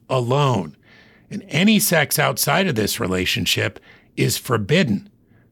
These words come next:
No matter what our culture says, no matter what our heart tells us, no matter what is widely accepted as normal. Uncleanness is often associated with fornication.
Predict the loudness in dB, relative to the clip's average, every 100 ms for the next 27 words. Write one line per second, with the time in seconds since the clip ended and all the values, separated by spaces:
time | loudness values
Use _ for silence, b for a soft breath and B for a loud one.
0 | -2 2 4 2 0 2 6 6 4 2
1 | 0 2 0 0 0 0 0 -4 -8 b
2 | b b 0 2 4 2 2 4 6 6
3 | 4 4 4 2 -2 0 0 0 -2 -2
4 | -4 -8 b b b b b b 0 2
5 | 4 2 2 4 4 4 0 0 2 2
6 | 0 0 0 0 -2 -2 -4 -4 -2 2
7 | 4 4 2 -4 _ _ _ _ b b
8 | b b 0 4 4 2 2 4 6 4
9 | 2 -2 -8 B B 0 2 2 4 6
10 | 6 4 2 4 4 4 4 4 2 0
11 | -4 -2 0 0 -2 -2 0 -2 -4